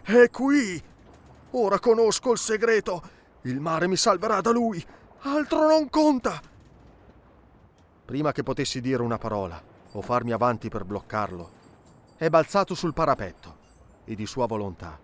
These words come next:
si è gettato in mare. Penso di conoscerlo anch'io ora il segreto. È stato questo folle a eliminare i membri dell'equipaggio uno dopo l'altro,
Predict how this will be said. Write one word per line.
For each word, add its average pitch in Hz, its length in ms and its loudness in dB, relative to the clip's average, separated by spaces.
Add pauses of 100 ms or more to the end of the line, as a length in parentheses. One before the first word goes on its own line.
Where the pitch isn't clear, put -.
(120)
si - 200 -10
è 107 40 -4
gettato 104 460 -8
in 98 80 -8
mare. 82 380 -16 (1800)
Penso 107 340 -6
di 101 100 -10
conoscerlo 107 600 -6
anch'io 98 440 -8
ora 90 300 -8
il - 80 -16
segreto. - 680 -16 (600)
È 143 120 -4
stato 196 340 0
questo 185 300 0
folle 113 480 0
a 113 100 0
eliminare 147 520 -2
i 147 60 -4
membri 160 320 -2
dell'equipaggio 147 720 -2
uno 196 180 -4
dopo 151 220 -4
l'altro, 92 460 -6